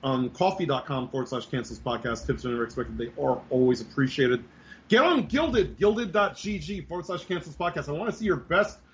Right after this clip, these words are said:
screenshots of John in pain during the one chip challenge. I, I think that could be a lot of fun. Be sure to share them there. Join our, our, our, uh, our, our Gilded server. It's a Discord alternative.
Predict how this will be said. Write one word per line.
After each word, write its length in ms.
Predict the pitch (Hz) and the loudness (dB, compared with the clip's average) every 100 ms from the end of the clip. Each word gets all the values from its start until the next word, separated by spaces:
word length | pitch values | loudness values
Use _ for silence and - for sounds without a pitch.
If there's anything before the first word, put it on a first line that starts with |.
| _ | _
screenshots 840 | - - 185 220 233 220 190 151 151 | -20 -8 0 2 2 2 2 0 -2
of 120 | 127 | -10
John 360 | 110 143 185 190 | -6 0 2 2
in 160 | 156 | 0
pain 600 | 135 - 185 196 139 113 101 - _ - | -4 0 2 2 0 -2 -8 -16 _ 4
during 200 | 185 175 | 6 6
the 60 | |
one 220 | 156 165 165 | 2 0 -2
chip 240 | - - | -2 -4
challenge. 500 | - 156 143 113 110 | -2 0 0 -2 -2
I, 200 | 135 131 | 0 2
I 40 | |
think 220 | 135 190 190 | 2 2 4
that 160 | 185 | 2
could 100 | 185 | 2
be 80 | 170 | 0
a 60 | 151 | 4
lot 180 | 147 | 4
of 100 | 147 | 4
fun. 280 | - 143 135 - _ - | 2 -2 -2 -6 _ -8
Be 100 | 160 | -6
sure 220 | - 180 | 2 2
to 80 | 147 | 2
share 380 | - - 214 208 | 0 4 6 4
them 200 | 165 139 | 2 0
there. 180 | 131 | -2
Join 380 | 127 - 180 220 | -2 -4 0 2
our, 360 | 214 156 143 139 | 2 4 2 2
our, 260 | 135 123 | 0 0
our, 320 | 123 123 117 113 | 0 0 0 -2
uh, 140 | 107 | -4
our, 220 | 120 117 | -4 -4
our 80 | 117 | -4
Gilded 420 | 117 143 147 139 | -2 0 2 0
server. 300 | - 139 127 | -2 0 2
It's 120 | 123 123 | 0 0
a 40 | |
Discord 420 | 113 139 - 143 | 0 0 2 2
alternative. 600 | 123 123 156 147 135 131 | 2 -2 -2 2 4 2